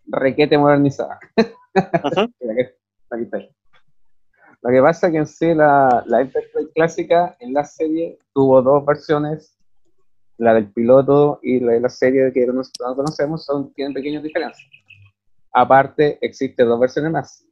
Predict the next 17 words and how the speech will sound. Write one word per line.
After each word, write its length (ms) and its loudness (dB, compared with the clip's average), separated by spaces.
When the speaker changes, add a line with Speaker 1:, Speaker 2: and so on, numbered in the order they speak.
Speaker 1:
que 160 -8
es 60 -10
la 460 -2
clásica 680 -4
de 180 -4
la 160 -2
película 460 -2
de 120 0
dos 120 -6
mil 200 -4
nueve, 360 -8
que 80 -18
tendría 320 -14
que 40 -16
ser 160 -16
por 120 -6
lógica 560 -6